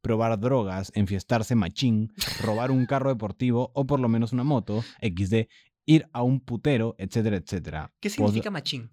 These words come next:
Speaker 1: postdata, asesinos y violaciones o algo que pueda causar un daño irreparable, pues no, X D.
Speaker 2: Tiene su, tiene su
Speaker 1: Machín,
Speaker 2: rango.
Speaker 1: pues, dice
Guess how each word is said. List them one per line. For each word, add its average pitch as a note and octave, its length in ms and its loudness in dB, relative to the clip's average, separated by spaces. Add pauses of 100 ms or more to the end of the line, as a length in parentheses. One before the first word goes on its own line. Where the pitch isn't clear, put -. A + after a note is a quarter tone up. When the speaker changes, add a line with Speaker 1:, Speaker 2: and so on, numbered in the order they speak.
Speaker 1:
postdata, A#2+ 640 0
asesinos C#3 540 0
y B2+ 60 0
violaciones G#2+ 760 0
o G#2 60 0
algo G#2+ 160 2
que G2 120 -2
pueda G2+ 180 0
causar F#2+ 260 -2
un G2 60 2
daño G2+ 180 2
irreparable, G#2+ 440 0
pues F#2 280 -4
no, D#2 300 0
X E2 300 -8
D. D2+ 200 -6
Speaker 2:
Tiene D#3+ 240 -6
su, A#2 280 -14
tiene D3 220 -8
su G2 120 -4
Speaker 1:
Machín, G#2 400 2
Speaker 2:
rango. G#2+ 80 2
Speaker 1:
pues, F#2+ 260 -4
dice G#2+ 440 0